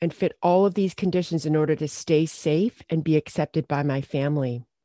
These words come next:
And for a long time, I just thought to myself that I had strong principles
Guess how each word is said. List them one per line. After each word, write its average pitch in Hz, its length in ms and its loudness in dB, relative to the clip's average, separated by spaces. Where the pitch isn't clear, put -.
And 226 160 0
for 254 120 -4
a 254 60 2
long 277 260 2
time, 226 240 0
I 180 100 2
just 175 220 -4
thought - 220 -2
to 180 100 -4
myself 151 600 -2
that 147 240 -2
I 156 120 -4
had 165 120 0
strong 202 300 0
principles 175 800 0